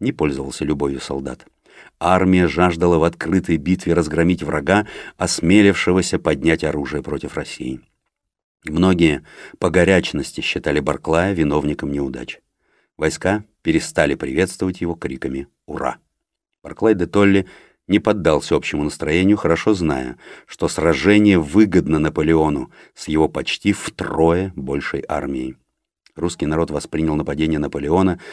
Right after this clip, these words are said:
как посягательство на святое Отечество. Война тысяча восемьсот двенадцатого года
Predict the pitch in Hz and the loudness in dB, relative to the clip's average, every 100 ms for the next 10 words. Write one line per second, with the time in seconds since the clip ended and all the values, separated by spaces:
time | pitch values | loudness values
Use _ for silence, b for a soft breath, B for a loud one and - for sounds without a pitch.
0 | B B - - 98 92 87 78 104 107 | B B -4 -2 -2 0 -2 2 2 4
1 | 101 - 101 95 85 - 76 - 82 80 | -2 0 0 2 0 -2 -6 -4 0 0
2 | 80 80 78 - 71 - 65 - 62 - | 0 -6 -8 -6 -4 -6 -10 -14 -14 -16
3 | _ _ _ _ _ _ 71 69 117 120 | _ _ _ _ _ _ -6 0 0 0
4 | 98 - 69 - 71 85 71 67 69 - | -6 -4 -8 -8 -6 -4 -4 -4 -6 -8
5 | 65 64 76 95 107 | -10 -4 0 0 -2